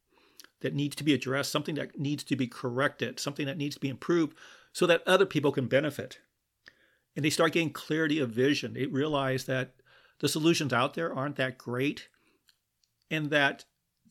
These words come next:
they are coming up with a solution, that they think about it. And the more they think about it, the more they talk of, with others, uh, late nights, you know, sketching things on the back, back of envelopes and all these things,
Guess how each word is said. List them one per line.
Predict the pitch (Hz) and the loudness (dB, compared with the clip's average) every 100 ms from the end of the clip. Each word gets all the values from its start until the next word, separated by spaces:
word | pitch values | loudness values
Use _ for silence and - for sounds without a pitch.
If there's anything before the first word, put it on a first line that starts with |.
| - | -10
they | - 165 185 | -2 2 2
are | 156 | 0
coming | - 156 | -2 -2
up | 147 | -2
with | 143 127 | -2 -4
a | |
solution, | - 131 135 143 - 113 - _ _ _ _ _ | -2 2 2 2 -4 -12 -20 _ _ _ _ _
that | 117 | -4
they | 135 | -4
think | 131 151 | -2 -2
about | 143 143 143 | 0 2 2
it. | 143 147 _ | -2 -6 _
And | - | -10
the | 123 | -4
more | 127 147 | -2 0
they | |
think | 147 151 131 | -2 -4 -4
about | 139 139 127 | -2 -2 -2
it, | |
the | 120 | -2
more | 127 123 | -2 -2
they | 117 | -6
talk | - 131 151 | -6 -4 -4
of, | - - - | -6 -10 -8
with | 120 | -8
others, | 123 135 143 143 135 - - - - _ _ _ _ _ | -2 0 2 0 -2 -8 -20 -20 -20 _ _ _ _ _
uh, | - 123 123 123 - | -10 -8 -8 -8 -10
late | 302 175 147 147 | -6 0 0 0
nights, | 139 139 147 - - - _ _ | -2 -2 -2 -4 -8 -12 _ _
you | - 127 | -8 -6
know, | |
sketching | 120 - 143 - 139 | -4 -2 -4 -2 -4
things | - 143 135 | -2 -4 -4
on | |
the | 131 | -6
back, | 117 127 131 | -2 -4 -2
back | - 131 | -2 -4
of | 127 | -4
envelopes | 110 135 156 160 - | -4 -2 -2 -4 -4
and | 143 | -4
all | 139 | 0
these | 143 139 | -2 -2
things, | 143 143 | -4 -6